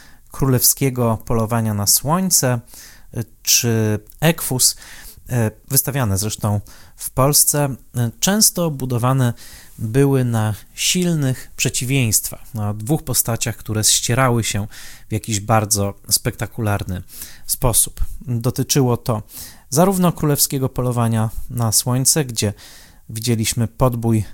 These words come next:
Peru przez Pizarra i tam ścierał się on w takich długich, e, dialogach z królem Inków,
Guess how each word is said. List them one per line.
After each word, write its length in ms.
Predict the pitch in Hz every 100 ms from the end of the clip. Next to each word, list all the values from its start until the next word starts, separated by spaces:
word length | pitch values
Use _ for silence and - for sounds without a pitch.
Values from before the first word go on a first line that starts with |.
| - _
Peru 440 | 135 127 123 110 104 -
przez 360 | - 110 - -
Pizarra 680 | - 107 123 131 131 120 113 - - - -
i 100 | -
tam 400 | 123 113 107 101 -
ścierał 500 | - - 135 127 104
się 220 | - 104
on 120 | 104
w 100 | 101
takich 280 | - - 101
długich, 480 | 107 147 131 107 - - - - - -
e, 160 | 107 104
dialogach 640 | 110 117 127 113 101 -
z 420 | 113 107 117 104 87 -
królem 520 | - - 143 110 101 - -
Inków, 540 | 160 165 160 147 143